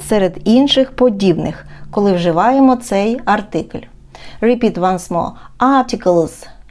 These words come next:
a, n, неозначені. Article "the" Означений артикль. Let's train. Look and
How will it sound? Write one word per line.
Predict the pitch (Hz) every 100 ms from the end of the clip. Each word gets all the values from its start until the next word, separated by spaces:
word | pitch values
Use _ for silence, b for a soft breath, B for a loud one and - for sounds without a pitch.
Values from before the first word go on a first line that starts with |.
| - 233
a, | 240 196 139 - - - - -
n, | 185 175 180 233 339 -
неозначені. | 208 175 165 170 170 170 233 277 339 - B B B B B -
Article | 247 240 233 226 180 165 - - - - -
"the" | 175 170 220 330 - - - - - - -
Означений | - 311 240 190 160 - 170 170
артикль. | 165 - 170 - - - - B B B -
Let's | 294 427 - -
train. | 196 165 - - - - - - - _ - - - - - b b b b
Look | 226 311 370 -
and | 262 269